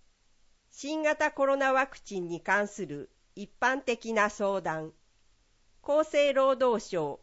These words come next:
新型コロナワクチンコールセンター。電話、零一二零の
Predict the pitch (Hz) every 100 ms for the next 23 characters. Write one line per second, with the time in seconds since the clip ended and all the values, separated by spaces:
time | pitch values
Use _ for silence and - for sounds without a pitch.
0 | _ - - 269 294 277 285 277 269 269
1 | 269 254 254 254 - 147 151 - 240 247
2 | 254 240 - 208 175 - 127 117 117 _
3 | _ _ _ _ _ _ _ 196 247 254
4 | 226 208 196 - _ _ _ _ _ -
5 | 240 277 285 - 185 175 185 220 214 202
6 | 165 139 139 -